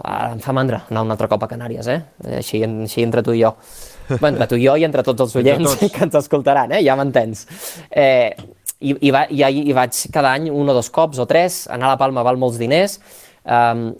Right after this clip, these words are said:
Speaker 1: la federació tampoc, mm, el nivell de suport que té als corredors és, és poc, o com a mínim, en el meu cas, ha sigut o molt poc o nul. Llavors, clar, jo tampoc tinc la certesa que després pugui anar al Mundial. Evidentment que he de fer una bona cursa. Crec que la podria fer,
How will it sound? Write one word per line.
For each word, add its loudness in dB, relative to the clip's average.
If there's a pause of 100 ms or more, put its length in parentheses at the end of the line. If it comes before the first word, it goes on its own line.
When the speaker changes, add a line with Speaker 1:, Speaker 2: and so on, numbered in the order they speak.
Speaker 1:
la -2
federació 2
tampoc, 0
mm, -4
el 0
nivell 4
de 4
suport 0
que -2
té 2 (260)
als -8
corredors 2
és, -6
és -8
poc, 0
o -2
com 0
a -2
mínim, 0
en -4
el 0
meu 2
cas, 0
ha -6
sigut -2 (400)
o 2
molt 2
poc 0
o -6
nul. 4 (360)
Llavors, 2
clar, 0 (400)
jo 0
tampoc 0
tinc 0
la 0
certesa -2
que -4
després -4
pugui -4
anar -8
al -8
Mundial. -6 (500)
Evidentment 0
que 0
he -2
de -4
fer -4
una 0
bona -2
cursa. -2 (500)
Crec 0
que 0
la 2
podria 0
fer, -4